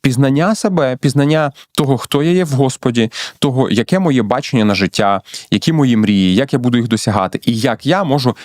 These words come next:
цим послужити іншим. На друге місце мені сподобалась думка, коли ставили чоловіка та дружину. Ви знаєте, е, хтось писав, що не можна ставити чоловіка на друге місце, потрібно ставити дитину, потрібно ставити батьків.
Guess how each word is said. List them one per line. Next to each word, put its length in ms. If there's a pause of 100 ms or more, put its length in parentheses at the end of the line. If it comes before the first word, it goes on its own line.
(140)
цим 300
послужити 460
іншим. 400 (540)
На 100
друге 240
місце 320
мені 340
сподобалась 600
думка, 320
коли 380 (600)
ставили 420
чоловіка 400
та 120
дружину. 460 (680)
Ви 60
знаєте, 520
е, 220
хтось 300
писав, 580 (400)
що 880
не 140
можна 240
ставити 320
чоловіка 400
на 80
друге 240
місце, 380
потрібно 360
ставити 400
дитину, 440
потрібно 320
ставити 340
батьків. 460